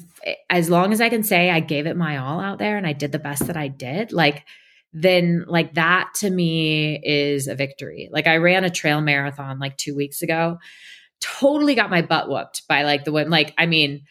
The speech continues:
but I ran as hard as I could. And, but, like, there were just better people out there.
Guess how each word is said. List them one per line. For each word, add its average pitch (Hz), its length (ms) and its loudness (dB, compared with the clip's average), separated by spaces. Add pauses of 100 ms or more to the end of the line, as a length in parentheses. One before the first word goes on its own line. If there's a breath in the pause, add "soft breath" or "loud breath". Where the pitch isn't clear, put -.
(640 soft breath)
but 175 380 2 (520)
I 196 260 4
ran 196 380 2
as 175 120 -2
hard 175 400 0
as 165 100 0
I 143 140 2
could. 135 500 -6 (240)
And, 156 280 2
but, 156 200 2
like, 156 240 0
there 170 140 4
were 202 100 2
just 202 240 -2
better 226 220 -2
people 240 360 -8
out - 200 -14
there. - 340 -14